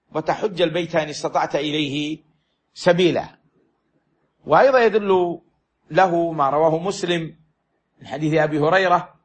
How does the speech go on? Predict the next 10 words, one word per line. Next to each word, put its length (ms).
أن 120
النبي 380
صلى 240
الله 300
عليه 260
وآله 260
وسلم 720
قال: 560
"أيها 320
الناس، 560